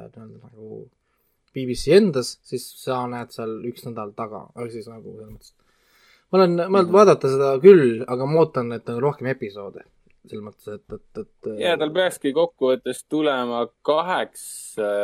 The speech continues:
Speaker 2: episoodi vist. Ja m-, mina ise vaatasin ära kolm ja vist tänase või homse ehk siis esmaspäevase seisuga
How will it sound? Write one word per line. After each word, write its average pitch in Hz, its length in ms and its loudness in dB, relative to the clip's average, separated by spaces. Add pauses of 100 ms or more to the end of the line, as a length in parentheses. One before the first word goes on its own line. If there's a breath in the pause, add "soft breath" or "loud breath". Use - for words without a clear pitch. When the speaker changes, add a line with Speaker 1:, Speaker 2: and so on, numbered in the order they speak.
(340)
Speaker 2:
episoodi 110 640 -2
vist. - 300 -14 (1000)
Ja 123 440 2
m-, 139 260 -6
mina 165 220 -4
ise 156 240 0
vaatasin 139 420 -2
ära 151 160 0
kolm 123 520 -2 (400 loud breath)
ja 117 360 -4
vist 139 240 -10
tänase 196 400 -2
või 131 220 0
homse 156 400 -2
ehk - 160 -6
siis 127 180 -8
esmaspäevase 104 540 -8
seisuga 101 480 -4